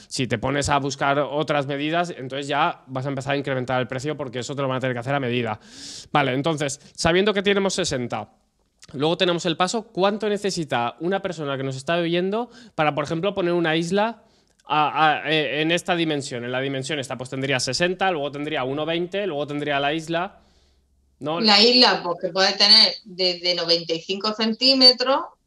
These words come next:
Speaker 2: que serían muebles de sesenta hacia la parte de trabajo,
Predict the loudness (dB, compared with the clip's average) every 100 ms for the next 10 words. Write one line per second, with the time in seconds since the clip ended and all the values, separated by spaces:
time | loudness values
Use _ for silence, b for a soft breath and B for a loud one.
0 | _ _ _ _ 0 0 2 4 4 2
1 | 0 0 0 0 -2 -4 0 2 2 0
2 | -2 -4 -6 -6 -4 -4 -4 -4 -4 -2
3 | 0 4 4 2 -2 -8